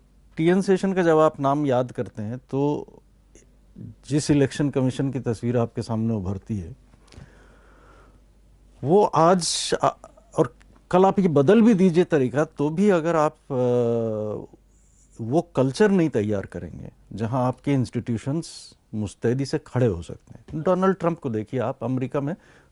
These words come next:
वो इंस्टीट्यूशंस का वो कल्चर तो बन पाया है ना, कि जहां आप इंस्टीट्यूशन जो है वो सिर्फ प्रेसिडेंट कौन आ गया है इसके बूते पे नहीं निर्भर करता है।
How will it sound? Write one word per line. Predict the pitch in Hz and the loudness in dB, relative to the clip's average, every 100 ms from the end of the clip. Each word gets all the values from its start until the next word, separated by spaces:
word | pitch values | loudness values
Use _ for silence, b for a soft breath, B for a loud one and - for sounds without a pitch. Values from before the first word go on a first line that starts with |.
| _ | _
वो | - 185 | 0 2
इंस्टीट्यूशंस | 175 160 202 190 214 196 | 2 0 -2 0 0 0
का | 190 | 0
वो | |
कल्चर | 185 156 190 185 | 2 2 0 -2
तो | 170 | -2
बन | 104 156 | 2 0
पाया | 196 131 110 | 2 0 0
है | 95 110 | -4 -6
ना, | 208 | -4
कि | 202 | -2
जहां | 151 135 175 - - | -2 -2 -2 -4 -8
आप | 117 - | -8 -4
इंस्टीट्यूशन | 135 117 139 135 202 | -4 -2 -6 -4 0
जो | 170 | 0
है | 120 | 0
वो | 175 165 | 0 0
सिर्फ | 160 170 180 | 0 -2 -2
प्रेसिडेंट | - 127 123 156 160 b b b b | -2 -2 0 -2 -2 b b b b
कौन | 120 156 170 | 0 0 2
आ | 143 | 0
गया | 151 170 | 2 2
है | 165 156 | 2 0
इसके | - - | -6 -6
बूते | 180 175 185 | -4 -2 -4
पे | 170 | -2
नहीं | 180 220 147 - 110 120 139 | -2 -2 -6 -12 -10 -10 -6
निर्भर | 127 120 113 | -6 -4 -6
करता | 117 98 - | -6 -10 -10
है। | 95 | -12